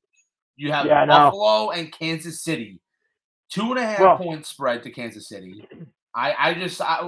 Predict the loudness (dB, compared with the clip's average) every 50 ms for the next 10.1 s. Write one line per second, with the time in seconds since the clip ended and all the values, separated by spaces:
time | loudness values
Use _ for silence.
0 | -8 -4 -2 0 2 2 2 0 -2 -6 -8 -12 -8 -6 -6 -2 -2 0 0 -2
1 | -2 -2 -2 -2 -2 -4 -6 -8 -8 -10 -12 -10 -8 -8 -8 -6 -6 -6 -8 -8
2 | -12 -16 -16 -18 -20 _ _ _ _ _ _ _ _ _ _ _ _ _ _ _
3 | _ _ _ _ _ _ _ _ _ _ _ _ _ _ _ _ _ _ _ _
4 | _ _ _ _ _ _ _ 6 8 8 8 6 2 2 4 6 6 6 4 2
5 | -2 -12 -20 -20 _ _ _ _ _ _ _ _ _ _ _ _ _ _ -2 -2
6 | -2 -2 -6 -4 -4 -4 -4 -4 _ _ 4 6 6 4 4 4 4 6 6 6
7 | 4 4 2 2 4 4 4 6 4 4 2 0 -2 -8 -10 -10 -10 _ _ _
8 | _ 0 0 0 0 -2 -2 0 2 2 4 4 6 6 6 4 2 2 4 8
9 | 10 10 10 8 6 0 -4 -4 0 0 0 0 0 -2 -4 -6 -6 -8 -6 -8
10 | -10 -10